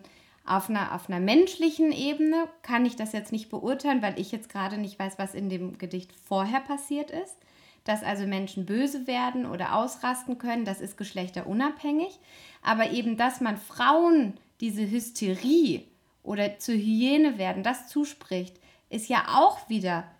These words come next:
so konstruiert. Sigmund Freud mit seiner Hysterie, die ja nur an Frauen diagnostiziert wurde. D-, diese psychische Erkrankung gibt's heute gar nicht mehr,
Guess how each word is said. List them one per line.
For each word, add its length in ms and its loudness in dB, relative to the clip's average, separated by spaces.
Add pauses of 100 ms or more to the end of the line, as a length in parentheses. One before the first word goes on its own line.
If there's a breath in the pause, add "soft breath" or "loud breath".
(300)
so 180 -6
konstruiert. 1000 -2 (180)
Sigmund 440 4
Freud 480 4 (280)
mit 200 -4
seiner 320 4
Hysterie, 720 0 (260 loud breath)
die 80 -2
ja 240 2 (140)
nur 400 6
an 180 2
Frauen 600 2 (260 loud breath)
diagnostiziert 1040 -4
wurde. 260 -4 (380 loud breath)
D-, 120 -4
diese 420 -2
psychische 520 4
Erkrankung 460 2
gibt's 320 -4
heute 220 0
gar 200 -6
nicht 260 -8
mehr, 220 -8